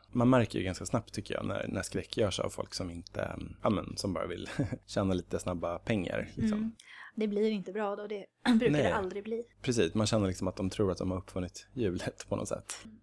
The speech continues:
Speaker 2: Nu har vi ju pratat om allehanda vampyrer och monster
Speaker 1: Mm.
Speaker 2: och olika saker. Så att, eh, jag tänkte höra om du, eh, har något annat tips till, eh, våra lyssnare. Läst eller sett någonting bra som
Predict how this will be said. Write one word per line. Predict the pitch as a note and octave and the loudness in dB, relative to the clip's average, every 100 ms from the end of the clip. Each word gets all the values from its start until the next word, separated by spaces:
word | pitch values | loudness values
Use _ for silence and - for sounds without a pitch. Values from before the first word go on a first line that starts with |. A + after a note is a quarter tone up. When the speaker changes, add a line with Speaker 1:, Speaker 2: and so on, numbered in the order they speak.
| _ _ | _ _
Speaker 2:
Nu | C#4 | 4
har | C#4+ | 4
vi | D4 | 4
ju | D4 C#4+ | 2 0
pratat | B3+ - B3+ A3+ | -2 -2 -2 0
om | A3 | -2
allehanda | G#3+ G#3+ B3 A3+ A3 G#3 G#3 - _ _ _ | 0 2 4 4 4 2 0 -8 _ _ _
vampyrer | G#3+ A3+ B3 A#3+ B3+ | 2 4 4 6 6
och | B3+ | 6
monster | A3 A#3 B3+ B3+ A#3 | 4 4 4 8 8
Speaker 1:
Mm. | A#3 | 8
Speaker 2:
och | A3 | 6
olika | A#3+ A3 A3+ A3+ | 4 2 -2 -4
saker. | G#3 A3 A3+ - A#3+ C#4+ | -4 -4 -2 2 4 2
Så | - - | -2 0
att, | A#3 - | 0 2
eh, | A#3 A3 G#3+ - F#3 | 4 4 2 -2 -2
jag | A3+ | 0
tänkte | A#3 D#4+ D#4 | 0 0 2
höra | C#4+ A3 | 2 2
om | A3 G#3 | -2 -2
du, | G#3+ G3+ G#3 G#3 | -2 -2 -4 -4
eh, | G3+ G#3 A3 A#3 _ | -4 -6 -10 -14 _
har | G#3+ A3+ | -4 -2
något | G3+ - | -2 0
annat | C#4+ A#3+ F#4+ | 2 2 0
tips | - - - | -4 -6 -8
till, | - G4 - | -8 -6 -6
eh, | - - - | -6 -8 -8
våra | A3 G3+ | -8 -6
lyssnare. | G#3+ A3+ - A3+ - A#3 A3+ | -6 -8 -8 -8 -6 -8 -6
Läst | A#3 A#3 A3+ - - - | -4 -4 -4 -8 -12 -8
eller | A#3 A3+ | -4 -4
sett | G#3+ A#3 _ - | -4 -8 _ -6
någonting | A#3+ A3+ B3 | -2 2 2
bra | G#3+ G#3 B3 | 2 2 0
som | - A#3+ A#3 | -4 -10 -12